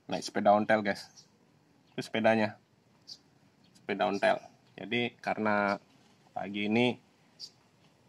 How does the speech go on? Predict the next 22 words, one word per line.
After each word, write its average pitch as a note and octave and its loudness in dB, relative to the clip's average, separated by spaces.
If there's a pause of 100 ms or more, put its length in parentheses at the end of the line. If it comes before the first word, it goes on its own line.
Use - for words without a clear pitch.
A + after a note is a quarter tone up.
(120)
cuacanya A2 4
lumayan G#2 2
panas G#2+ -8
dan G2+ -8
saya G2+ -6
juga G#2+ -4 (880)
karena G#2 -2
ada G2+ -2
kegiatan, G2+ -2
jadi G#2+ 0
ngontelnya G2+ -2
agak G2 2 (240)
kesiangan. G#2 -2 (480)
Jadi, G2 -10
kita A2 -4
cukup - -10 (960)
ngontelnya G2 2 (320)
dalkot G2 6
aja G2 2
atau - -10
dalam G2 4
kota, F#2+ 0